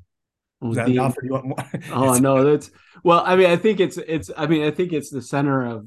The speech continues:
Speaker 1: you know, a lot of what we're trying to even discover in this project.
Speaker 2: Yeah.
Speaker 1: Um, and, and I'm appreciative that you'd open your doors and let us learn from you and with you,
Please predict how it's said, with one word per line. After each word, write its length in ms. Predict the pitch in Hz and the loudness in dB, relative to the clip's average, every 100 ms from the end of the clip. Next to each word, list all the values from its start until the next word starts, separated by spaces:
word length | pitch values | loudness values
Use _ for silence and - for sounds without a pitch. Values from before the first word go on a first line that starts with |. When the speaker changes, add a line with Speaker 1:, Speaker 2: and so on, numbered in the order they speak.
| 135 | -12
Speaker 1:
you 100 | 127 | -8
know, 140 | 123 110 | -6 -4
a 20 | |
lot 220 | 117 123 | -2 -2
of 100 | 117 | -2
what 220 | 120 117 | -6 -6
we're 180 | 127 117 | -4 -4
trying 300 | 110 120 113 | -8 -10 -6
to 60 | 113 | -6
even 260 | 107 107 | -6 -8
discover 500 | 104 - 120 107 107 | -10 -12 -12 -10 -8
in 100 | 104 | -8
this 140 | 101 90 | -10 -12
project. 580 | 110 101 95 90 - - _ _ | -14 -12 -12 -18 -20 -20 _ _
Speaker 2:
Yeah. 240 | 131 104 104 - | -12 -12 -14 -8
Speaker 1:
Um, 640 | 113 107 104 98 98 110 | -6 -4 -6 -8 -10 -10
and, 240 | 117 110 | -8 -6
and 220 | 113 117 120 | -6 -4 -2
I'm 260 | 131 135 | 0 0
appreciative 680 | 123 - 147 127 127 117 104 | -2 -4 -4 -4 -6 -8 -8
that 200 | 113 110 | -10 -10
you'd 220 | 117 120 | -8 -6
open 340 | 117 113 123 110 | -6 -8 -8 -8
your 260 | 117 113 | -8 -8
doors 520 | 113 113 110 107 101 | -8 -6 -6 -10 -12
and 180 | 117 107 | -12 -10
let 160 | 110 110 | -8 -8
us 260 | 113 - | -8 -10
learn 360 | 117 113 110 104 | -6 -4 -4 -6
from 340 | - 135 135 | -4 0 2
you 380 | 127 113 113 110 | 2 0 -2 -4
and 180 | 104 107 | -6 -2
with 300 | 131 135 - | -2 -2 -4
you, 400 | 117 110 107 | -6 -4 -8